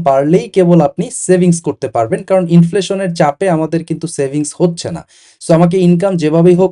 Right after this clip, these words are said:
অ্যাক্টিভলি বাড়াইতে হবে। মার্কেটে ট্রেডিং করে প্যাসিভলি ইনকাম বাড়াবো, এটা আবার সঠিক হবে না। So অ্যাক্টিভ ইনকাম আপনাকে বাড়াইতে হবে, সেভিংসে মনোযোগ দিতে হবে এবং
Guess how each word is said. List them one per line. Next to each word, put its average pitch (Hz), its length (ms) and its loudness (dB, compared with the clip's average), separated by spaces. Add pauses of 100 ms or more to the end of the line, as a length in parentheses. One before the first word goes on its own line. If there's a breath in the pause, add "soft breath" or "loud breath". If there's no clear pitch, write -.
অ্যাক্টিভলি 175 520 -2
বাড়াইতে 135 380 0
হবে। 110 300 -4
মার্কেটে 160 500 -4
ট্রেডিং 170 400 0
করে 185 200 0 (100)
প্যাসিভলি 175 420 -2
ইনকাম 180 320 2
বাড়াবো, 160 320 0
এটা 147 220 0
আবার 147 200 0 (280 soft breath)
সঠিক - 360 -4
হবে 113 200 -4
না। 120 120 -6 (180)
So 160 140 -4
অ্যাক্টিভ 170 360 -4
ইনকাম 180 300 0
আপনাকে 147 320 -4
বাড়াইতে 113 380 -4
হবে, 135 240 -4 (340 soft breath)
সেভিংসে 190 580 -2
মনোযোগ 156 440 -2
দিতে 143 200 -6
হবে 143 240 2
এবং 220 180 -2